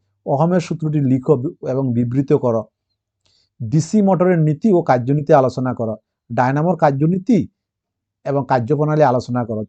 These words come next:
চুম্বক বলরেখার বৈশিষ্ট্য লিখো। গৃহস্থলীর সংযোগ কিভাবে করা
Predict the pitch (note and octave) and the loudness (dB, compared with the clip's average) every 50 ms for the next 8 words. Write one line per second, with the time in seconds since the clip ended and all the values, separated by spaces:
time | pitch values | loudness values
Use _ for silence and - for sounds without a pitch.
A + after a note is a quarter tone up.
0 | _ - D3+ D#3 D#3 F3 G3+ F#3+ D#3+ D#3 D3 D3+ D3+ D3 D#3+ D3+ C3 B2 B2+ B2+ | _ -4 -4 0 2 4 2 4 4 6 6 6 6 4 4 0 0 2 0 -2
1 | B2 - - F3+ F3+ D#3+ D3 - G3+ A3 - _ _ _ - A2+ G#2+ A2 C3+ D3 | 0 0 -2 0 0 0 0 0 0 0 -2 _ _ _ -14 -10 -6 -2 0 -2
2 | C#3 - - F3 F#3 G3+ A3+ B3 - - - C#3+ B2+ C3 C3+ F3+ F#3 - - A#2+ | -2 -2 -2 0 2 2 0 0 -4 -10 -8 -6 -4 -2 -2 -4 -4 -4 -6 -4
3 | A#2 A2 A#2+ D#3+ E3+ - A2 G2+ F#2+ | -4 -2 -2 -4 -4 -4 -6 -6 -6